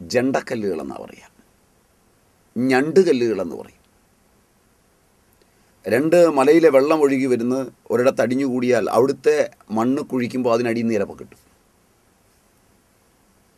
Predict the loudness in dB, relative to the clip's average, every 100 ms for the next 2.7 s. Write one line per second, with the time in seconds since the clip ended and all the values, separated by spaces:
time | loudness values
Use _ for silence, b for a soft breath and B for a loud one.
0 | _ _ _ _ _ _ _ _ _ _
1 | _ _ _ _ _ _ _ _ -8 -6
2 | -4 -2 0 0 0 0